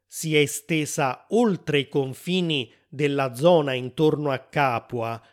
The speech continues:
arrivando fino anche all'attuale Lazio, si è continuato a usare il termine Campania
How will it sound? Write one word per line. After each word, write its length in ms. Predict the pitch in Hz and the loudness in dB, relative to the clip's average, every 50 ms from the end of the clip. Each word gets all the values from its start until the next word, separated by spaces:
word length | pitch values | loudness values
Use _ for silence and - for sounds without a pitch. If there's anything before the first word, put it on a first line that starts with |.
| _ _ _ _ _ _ _ | _ _ _ _ _ _ _
arrivando 800 | 151 139 139 147 143 139 127 143 165 175 175 175 175 151 147 131 | -2 -2 -2 -2 -2 -2 0 2 4 4 2 2 0 0 -2 -2
fino 400 | - - - 175 190 180 160 143 | -4 -6 -6 -2 0 2 2 2
anche 480 | 139 151 170 175 170 165 - - 165 139 | 2 2 0 0 -2 -4 -2 0 0 2
all'attuale 840 | 131 135 139 135 123 - _ - - 143 147 156 160 151 147 139 | 2 0 -2 -2 -4 -4 _ -10 -4 0 2 2 2 2 0 -2
Lazio, 800 | 135 135 117 110 107 - - - - - 160 170 196 233 254 - _ _ _ _ _ _ _ _ _ _ | -4 -4 -4 -6 -8 -10 -12 -12 -6 -4 -2 -2 -2 -2 -6 -10 _ _ _ _ _ _ _ _ _ _
si 200 | - - 277 254 | -4 2 2 2
è 140 | - - | 2 2
continuato 680 | - 190 180 185 180 - 226 220 208 185 160 139 - - | 0 0 0 0 0 -2 0 2 4 4 4 2 2 2
a 40 | 175 | 2
usare 500 | 190 190 190 - 208 180 160 147 139 143 | 2 2 0 0 0 0 2 2 2 0
il 180 | 143 139 139 - | -2 -2 -4 0
termine 800 | 180 175 170 160 135 143 143 139 127 123 123 120 113 - _ _ | 2 4 4 2 2 -2 -6 -6 -4 -4 -6 -6 -8 -10 _ _
Campania 1120 | - 175 170 165 165 165 165 165 - 151 131 117 113 117 117 127 143 156 180 220 240 233 | 0 2 2 2 2 0 -4 -6 -4 -4 -2 -2 -2 -4 -6 -4 -4 -2 -2 -2 -4 -6